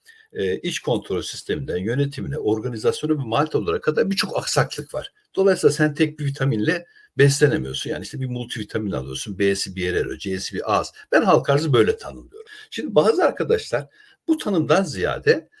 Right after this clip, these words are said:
anlamadığı, aslında anlıyorum da anlamadığım nedenlerle çok ciddi şekilde bir, e, eleştiri yöneltiyorlar. Şimdi eleştiri olacak tabii. Mali analizle ilgili eleştiriniz olabilir, değerle ilgili,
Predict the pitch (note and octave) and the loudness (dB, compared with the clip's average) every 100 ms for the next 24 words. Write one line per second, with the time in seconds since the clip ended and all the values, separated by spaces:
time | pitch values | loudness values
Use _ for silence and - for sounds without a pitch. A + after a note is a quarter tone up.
0 | _ _ - G#3 C#4+ D#4+ A3 C3 A2+ E2+ | _ _ 4 4 6 4 4 2 -6 -6
1 | - - D3 G3 D#4+ F3 - F3+ G#3 D3+ | -4 0 2 4 2 2 0 0 2 2
2 | G2 G2 C3+ C#3+ F#2 E2 C3+ D#4 - _ | 2 0 0 0 -2 -2 -2 -4 -6 _
3 | _ D#3+ D3+ C#3+ _ - A3+ - G3 A3+ | _ -14 -14 -16 _ -2 -2 -2 -10 -8
4 | G#3 - - A#2+ G#3+ A#3+ F#3 F#3+ D#3 - | -6 -6 -6 -8 -4 -4 -2 -6 -6 -8
5 | B2+ B2 - B2+ C#3 - F3+ B2+ C2+ C2+ | -6 -6 0 4 4 4 2 2 0 -8
6 | - D3 - - F#3+ D3+ F3+ - F3+ C#3 | -8 -10 -8 -4 2 2 2 0 2 2
7 | - C#3 - - C#2+ F#2+ G#2+ C3 B2 A2 | 2 -8 -6 -8 -6 -2 0 0 0 -2
8 | G#2 G2 G#2+ F#2+ G2+ G2 G2+ - F2+ F#2 | -2 -4 -4 -4 -4 -2 -4 -6 -6 -2
9 | F2+ F2+ F#2+ D2 G2 A2 A2 A2+ G2 G2 | -2 -2 -8 -4 0 2 2 -2 -4 -6
10 | G2+ | -6